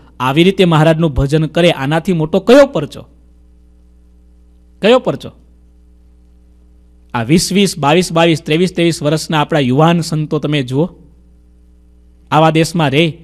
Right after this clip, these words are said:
ગુણાતીતાનંદ સ્વામી ના કીધું, શ્રીજી મહારાજનું સર્વોપરીપણું કયું? આ કળિયુગમાં ભર યુવાનીમાં સંસારને ઠોકર મારી અને આમ મહારાજને ભજવા માટે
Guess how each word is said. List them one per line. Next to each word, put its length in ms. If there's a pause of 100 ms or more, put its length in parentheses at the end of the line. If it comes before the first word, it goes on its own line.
(260)
ગુણાતીતાનંદ 500
સ્વામી 220
ના 120
કીધું, 420 (260)
શ્રીજી 200
મહારાજનું 340
સર્વોપરીપણું 800
કયું? 380 (200)
આ 120
કળિયુગમાં 920
ભર 200
યુવાનીમાં 840
સંસારને 520
ઠોકર 400
મારી 340 (320)
અને 120
આમ 180
મહારાજને 640 (880)
ભજવા 360
માટે 500